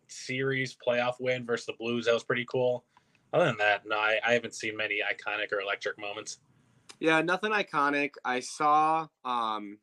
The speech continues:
Speaker 2: it was actually for, uh, Packers Niners twenty, I think it's technically still twenty eighteen 'cause I had just graduated, and I brought Jake for his birthday, and the Packers came down,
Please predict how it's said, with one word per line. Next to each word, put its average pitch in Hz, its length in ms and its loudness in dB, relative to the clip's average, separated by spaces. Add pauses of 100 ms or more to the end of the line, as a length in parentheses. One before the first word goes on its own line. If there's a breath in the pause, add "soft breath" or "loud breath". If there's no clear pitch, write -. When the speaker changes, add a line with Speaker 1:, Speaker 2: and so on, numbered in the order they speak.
(180)
Speaker 2:
it 120 80 -8
was 120 160 -8
actually 135 280 -4
for, 117 500 -4 (420)
uh, 98 280 -12
Packers 139 380 -4
Niners 131 680 -4 (480)
twenty, 160 560 -2 (1300)
I 131 40 -6
think 160 140 0
it's 170 100 -6
technically 160 200 -4
still 143 140 -8
twenty 127 280 -4
eighteen 101 360 -8
'cause 82 100 -16
I 113 140 0
had 123 80 0
just 123 180 -8
graduated, 98 760 -4 (240)
and 107 100 -4
I 107 60 0
brought 113 480 2
Jake 123 320 -4
for 110 140 -4
his 104 100 -6
birthday, 95 640 -6 (560)
and 107 300 -4
the 107 40 -10
Packers 117 460 -2
came 120 360 -8
down, 107 520 -2